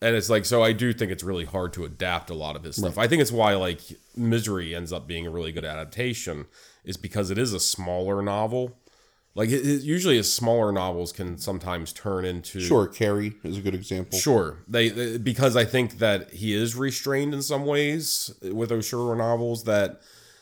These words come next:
Speaker 1: um, they become better adaptations because I think there's more, there's an easier way to do it. Like,
Speaker 2: Right.
Speaker 1: the story isn't.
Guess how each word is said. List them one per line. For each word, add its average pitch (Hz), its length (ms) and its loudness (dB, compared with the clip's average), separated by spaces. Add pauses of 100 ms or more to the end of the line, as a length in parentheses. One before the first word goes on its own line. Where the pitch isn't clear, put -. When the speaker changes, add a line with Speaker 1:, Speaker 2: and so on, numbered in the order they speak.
(180)
Speaker 1:
um, 95 380 0
they 101 100 0
become 98 380 0
better 92 200 2
adaptations 87 720 -4
because 87 320 -6
I 82 100 -4
think 80 180 -8
there's 82 260 -6
more, 85 360 -6
there's 87 180 -4
an 95 80 -4
easier 92 320 -4
way 87 160 -4
to 80 80 -8
do 85 300 -6
it. 71 220 -12
Like, 85 140 -4
Speaker 2:
Right. 92 80 -4
Speaker 1:
the 82 60 -8
story 87 520 -6
isn't. 73 360 -12